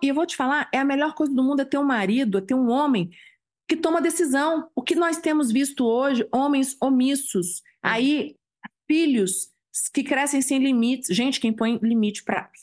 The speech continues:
Speaker 1: filho é pai. Uma geração de jovens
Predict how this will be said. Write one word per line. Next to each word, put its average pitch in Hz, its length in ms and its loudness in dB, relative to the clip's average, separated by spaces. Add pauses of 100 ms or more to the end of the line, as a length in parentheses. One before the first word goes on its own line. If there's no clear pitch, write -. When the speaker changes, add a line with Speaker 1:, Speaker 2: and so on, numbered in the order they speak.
(120)
Speaker 1:
filho 226 460 0
é 202 80 -2
pai. 202 540 -2 (1500)
Uma 226 160 2
geração 233 840 0 (360)
de 208 400 0
jovens 202 800 0